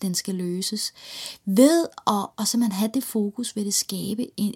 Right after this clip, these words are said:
en kæmpemæssig forandring. Og jeg ved godt, det her, det kan lyde enormt banalt, men det er virkelig, virkelig powerful, og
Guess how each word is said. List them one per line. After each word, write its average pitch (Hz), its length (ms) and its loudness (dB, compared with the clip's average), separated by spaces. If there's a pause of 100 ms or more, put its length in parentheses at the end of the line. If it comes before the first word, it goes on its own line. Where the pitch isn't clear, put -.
en 214 220 0
kæmpemæssig 208 680 2
forandring. 185 480 -8
Og 254 80 2
jeg 285 160 2
ved 311 140 0
godt, 240 220 0
det 240 80 0
her, 226 80 -4
det 220 100 -6
kan 240 100 0
lyde 226 300 4
enormt 233 520 2
banalt, 202 580 -2 (420)
men 220 100 -2
det - 140 -6
er 254 220 6
virkelig, 226 340 2
virkelig 202 300 -4
powerful, 214 600 -2
og 214 80 -6